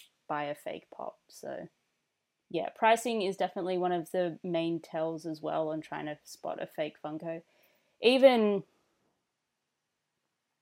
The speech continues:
even the other day, someone came to me in my messages and they asked me, they say, "Hey, can you just help me figure out," they were buying an Endgame Loki and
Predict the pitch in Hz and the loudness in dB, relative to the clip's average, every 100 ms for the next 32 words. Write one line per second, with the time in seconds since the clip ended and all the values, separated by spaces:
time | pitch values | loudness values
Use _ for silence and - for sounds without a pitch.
0 | _ _ _ _ _ _ - 247 269 233 | _ _ _ _ _ _ 2 4 4 6
1 | 196 185 190 180 - 185 185 180 170 175 | 4 6 4 4 2 -2 -2 -2 -2 -2
2 | 170 185 170 170 165 165 175 165 165 165 | -2 -2 0 0 -2 -4 -4 -2 -2 -4
3 | 175 170 160 175 170 214 226 208 208 196 | -6 -4 -4 -6 -6 -2 2 0 0 -2
4 | 202 - 233 247 392 381 330 - 262 285 | -2 0 0 4 6 8 6 4 2 4
5 | 285 277 - 202 202 202 190 190 - _ | 2 -2 0 0 2 0 0 -2 -8 _
6 | _ _ - 196 190 180 220 285 269 185 | _ _ 0 6 8 8 8 8 10 10
7 | 175 170 156 175 170 165 160 160 160 165 | 8 4 2 2 2 2 2 0 0 0
8 | 151 - 170 170 170 | 0 0 0 2 -2